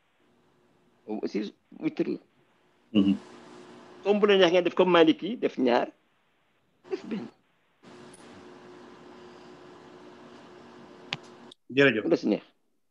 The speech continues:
Speaker 1: moo ko bokk.
Speaker 2: Kii mi, kii mi ngi, mi ngi,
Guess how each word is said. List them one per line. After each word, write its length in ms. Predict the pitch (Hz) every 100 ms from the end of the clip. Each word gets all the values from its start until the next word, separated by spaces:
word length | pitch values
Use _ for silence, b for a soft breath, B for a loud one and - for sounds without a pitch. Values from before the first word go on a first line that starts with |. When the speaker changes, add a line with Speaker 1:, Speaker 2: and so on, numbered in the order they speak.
| _ -
Speaker 1:
moo 80 | -
ko 100 | -
bokk. 180 | - - _ _ _ _ _ _ _
Speaker 2:
Kii 140 | - 156
mi, 260 | 160 139 135
kii 140 | - 160
mi 120 | 160
ngi, 120 | 151 151 131
mi 80 | 143
ngi, 120 | 143